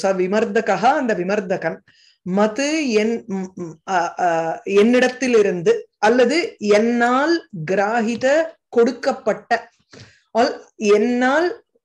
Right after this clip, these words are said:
வாங்கிக் கொள்ள செய்யப்பட்ட, இ-, எங்-, நான் சொன்னேன் அவன் வாங்கிண்டான், அதுதான் மத் கிராஹிதம். துவத் அபிஜ்ஞான சின்னம், என்ன அவன் வாங்கிண்டான்? என்னால் கொடுக்கப்பட்ட உன்னை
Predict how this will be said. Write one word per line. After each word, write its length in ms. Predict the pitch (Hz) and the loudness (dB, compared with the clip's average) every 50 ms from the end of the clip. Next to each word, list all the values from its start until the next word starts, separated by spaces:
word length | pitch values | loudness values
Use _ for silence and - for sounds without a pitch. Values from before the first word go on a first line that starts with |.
| - - | -20 -14
வாங்கிக் 580 | 202 220 196 214 202 220 247 262 269 254 233 - | -12 -4 -2 0 0 2 0 0 -2 -4 -2 0
கொள்ள 260 | 269 254 254 262 269 269 | 0 2 2 0 0 0
செய்யப்பட்ட, 760 | - 240 226 226 262 247 - - 208 - - - 349 - - _ _ - - - _ _ _ _ _ _ _ - 226 | 2 2 2 2 2 0 0 -2 -4 -4 -4 -6 -8 -10 -12 _ _ -20 -20 -20 _ _ _ _ _ _ _ -10 -8
இ-, 180 | 220 208 208 | -6 -6 -2
எங்-, 320 | 214 220 226 254 247 220 233 | 0 0 2 2 0 0 -2
நான் 240 | 226 226 240 254 | 0 0 2 2
சொன்னேன் 500 | 247 247 240 240 269 277 285 330 403 403 | 2 0 0 0 0 2 0 0 0 -2
அவன் 240 | - 185 202 196 180 | -2 -2 -2 -2 -2
வாங்கிண்டான், 540 | 175 175 185 190 180 180 170 156 165 - - - _ | -2 -2 -2 -2 -4 -4 -6 -6 -8 -10 -12 -12 _
அதுதான் 420 | - 185 190 196 214 269 285 208 | -4 -2 0 0 0 0 0 0
மத் 220 | 185 226 226 208 170 151 | -2 -2 -2 -2 -4 -2
கிராஹிதம். 520 | 190 175 165 180 175 185 190 190 185 190 - - _ _ - - - - - - - _ _ _ _ _ _ - | 0 0 0 0 -2 -4 -6 -6 -6 -8 -8 -12 _ _ -20 -20 -20 -20 -20 -20 -20 _ _ _ _ _ _ 2
துவத் 200 | 269 294 320 311 | 2 4 6 6
அபிஜ்ஞான 640 | 254 226 208 254 220 202 202 233 226 220 226 269 302 | 4 4 2 0 -4 -2 0 0 2 2 2 0 -2
சின்னம், 440 | - 247 226 208 196 202 190 196 - | -2 -2 -2 -2 -2 -4 -6 -4 0
என்ன 320 | - 202 220 262 311 330 | 2 2 2 4 2 2
அவன் 220 | 294 254 233 220 202 | 2 2 0 0 0
வாங்கிண்டான்? 600 | 196 208 220 233 226 220 214 220 233 262 294 277 | -2 -2 0 0 0 0 0 0 0 0 -2 -2
என்னால் 500 | 214 185 185 196 214 233 247 285 320 - | -4 -4 -4 -2 -2 -2 -2 -2 -2 0
கொடுக்கப்பட்ட 920 | - 214 214 220 226 - - 277 254 247 - 240 233 240 - 285 311 320 | 0 2 2 2 0 -2 -2 -2 -2 0 -2 -2 -2 0 2 2 2 2
உன்னை 640 | 277 226 202 208 226 240 254 262 277 277 277 - | 2 0 -2 -2 -2 -2 -2 -2 -2 -2 -2 -4